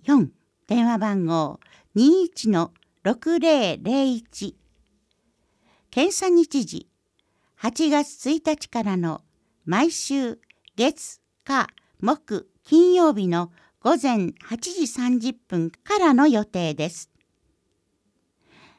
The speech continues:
達赤十字病院、末永町八十一、電話番号二三の二二一一。八月一日からの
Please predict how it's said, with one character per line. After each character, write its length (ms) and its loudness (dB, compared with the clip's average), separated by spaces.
達 240 -2
赤 340 -4
十 300 0
字 120 0
病 320 0
院、 280 -4
末 320 2
永 320 2
町 380 -4
八 360 -6
十 220 0
一、 460 -8
電 280 2
話 120 2
番 300 0
号 340 -2
二 240 2
三 380 0
の 220 -4
二 320 2
二 300 4
一 420 -6
一。 400 -10
八 320 -2
月 400 -2
一 180 -2
日 200 -6
か 140 -6
ら 120 -2
の 240 -4